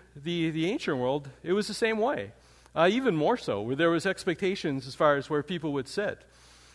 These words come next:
And at a banquet like this, uh, we, we may be picturing, you know, a long table and everyone sitting up on high chairs.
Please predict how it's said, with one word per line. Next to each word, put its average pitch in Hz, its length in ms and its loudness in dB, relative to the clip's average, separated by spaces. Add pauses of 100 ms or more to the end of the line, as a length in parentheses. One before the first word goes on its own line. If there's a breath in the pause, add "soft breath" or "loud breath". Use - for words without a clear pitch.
(240 soft breath)
And 185 220 2
at 185 120 4
a 175 40 4
banquet 185 400 0
like 127 200 -4
this, 135 420 -4 (260 soft breath)
uh, 131 360 2 (100)
we, 180 280 0
we 240 220 2
may 254 200 4
be 202 120 -4
picturing, 196 600 0
you 165 60 0
know, 160 100 2
a 151 40 2
long 151 280 2
table 175 500 0
and 135 160 -2
everyone 151 300 0
sitting 170 280 -4
up 165 140 0
on 151 80 2
high 147 240 -2
chairs. 156 580 -4